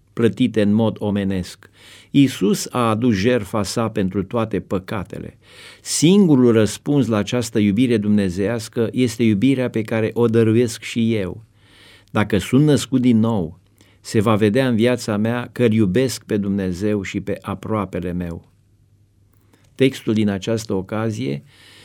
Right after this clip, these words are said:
este un demn către aceste două surori, Evodia și Sintichia,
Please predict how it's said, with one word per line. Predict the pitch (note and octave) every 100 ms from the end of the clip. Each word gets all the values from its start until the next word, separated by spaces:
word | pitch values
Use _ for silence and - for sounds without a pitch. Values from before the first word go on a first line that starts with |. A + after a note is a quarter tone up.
| - _
este | B2 A2 -
un | A#2 A2
demn | A#2+ C#3 G2 E2 -
către | G#2 G2+
aceste | G2+ G#2 A2 - G2+
două | F#2 A2+ A2+ G2
surori, | - G2+ A2 G2 -
Evodia | G2 F2 A2 G#2 G2 F2+
și | G2+
Sintichia, | F#2 G2 F#2 F#2 F2 G2 F2+ E2+